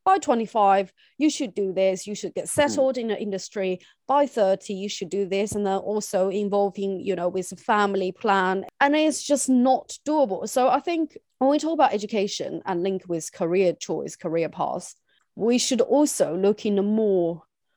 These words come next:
Speaker 1: kind of broader scenario that not everyone is as lucky as a lot of people in this country.
Speaker 2: Yes, and I think it comes down to what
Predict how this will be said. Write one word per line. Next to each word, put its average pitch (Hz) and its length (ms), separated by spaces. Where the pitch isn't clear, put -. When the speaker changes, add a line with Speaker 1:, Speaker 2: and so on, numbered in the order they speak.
Speaker 1:
kind 208 100
of 185 220
broader 208 760
scenario 202 920
that 185 480
not 240 400
everyone 190 800
is 208 200
as 190 160
lucky 196 500
as 165 380
a 190 80
lot 185 260
of 170 140
people 185 340
in 170 120
this 175 160
country. 165 480
Speaker 2:
Yes, - 300
and 107 140
I 104 60
think 139 280
it 123 100
comes 104 320
down 90 340
to 82 500
what 98 320